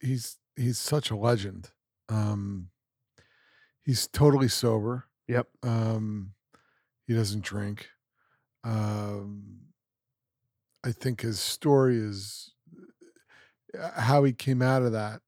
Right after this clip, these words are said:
Speaker 1: and he, he's been sober for, like, twenty years.
Speaker 2: So he had, yeah, so he, he sobered up around, uh, some kind of monster. I think it was in oh four. And then he had a bit of an issue a couple years ago during covid,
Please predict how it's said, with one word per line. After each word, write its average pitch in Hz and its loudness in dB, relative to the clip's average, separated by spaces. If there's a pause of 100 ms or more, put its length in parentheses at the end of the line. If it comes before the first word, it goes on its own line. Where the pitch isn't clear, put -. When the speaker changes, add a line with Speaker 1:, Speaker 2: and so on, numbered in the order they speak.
(140)
Speaker 1:
and 135 -2
he, 135 4
he's 185 -2
been 160 -4
sober 156 0
for, 104 -14
like, 117 -8
twenty 127 -4
years. 117 -2
Speaker 2:
So 135 6
he 151 6
had, 156 8
yeah, 143 6
so 135 0
he, 151 2
he 139 0
sobered 170 2
up 147 6
around, 123 6
uh, 110 4
some 131 -2
kind 117 0
of 107 2
monster. 104 0
I 98 -2
think - -12
it 101 -14
was 95 -12
in 98 -6
oh 110 0
four. 120 4 (440)
And 113 0
then 120 2
he 120 2
had 120 4
a 110 0
bit 139 6
of 127 4
an 113 2
issue 120 2
a 110 2
couple - -6
years 113 -2
ago 113 -2
during 107 -2
covid, 120 0